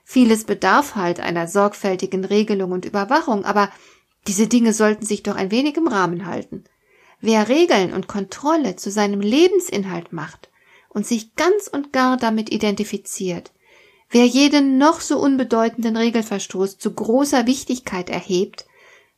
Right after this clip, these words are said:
wer versucht, jede Unregelmäßigkeit akribisch doch noch irgendwie an die Regeln anzupassen und so aus der Welt zu schaffen, der kann sich nicht als Mensch fühlen.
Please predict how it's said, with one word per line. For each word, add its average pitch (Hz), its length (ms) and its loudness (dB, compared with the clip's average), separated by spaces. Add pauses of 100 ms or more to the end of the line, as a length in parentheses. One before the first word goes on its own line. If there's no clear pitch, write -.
(140)
wer 233 160 2
versucht, 247 480 2
jede 254 240 4
Unregelmäßigkeit 233 1080 0
akribisch 226 840 -2
doch 339 220 2
noch 190 220 -2
irgendwie 185 560 0
an 180 120 -4
die 190 80 -4
Regeln 190 340 2
anzupassen 226 640 -2
und 202 160 -2
so 220 100 4
aus 208 140 0
der 208 140 2
Welt 202 200 4
zu 196 100 -6
schaffen, 190 440 -4 (680)
der 254 120 2
kann 233 260 2
sich 190 220 -6
nicht 180 240 0
als - 200 -6
Mensch 302 320 0
fühlen. 190 440 -6